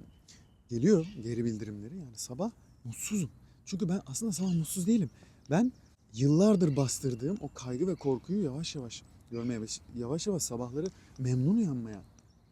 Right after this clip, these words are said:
başladım. Bunun tek şeyi o duyguyu görmek ha. Bak yıllardır bastırmaya çalıştığım ve bastırarak bir şekilde iyi bir hayata ulaşacağıma inandığım. Çünkü olumsuz duyguları bastırırsak olumlu duyguları,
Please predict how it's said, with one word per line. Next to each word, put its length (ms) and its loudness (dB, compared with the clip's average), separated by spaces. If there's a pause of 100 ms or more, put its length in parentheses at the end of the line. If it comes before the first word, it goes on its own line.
(100)
başladım. 380 -10 (460)
Bunun 200 8
tek 160 8 (460)
şeyi 380 4 (580)
o 120 -2
duyguyu 260 6
görmek 380 8
ha. 160 0 (480)
Bak 180 0
yıllardır 520 2
bastırmaya 460 -2
çalıştığım 500 -2 (360)
ve 180 4 (240)
bastırarak 840 4 (380)
bir 160 4
şekilde 580 6
iyi 200 6
bir 80 6
hayata 420 0
ulaşacağıma 640 2
inandığım. 480 0
Çünkü 280 -6
olumsuz 400 2
duyguları 920 -2
bastırırsak 560 2 (400)
olumlu 400 10
duyguları, 480 4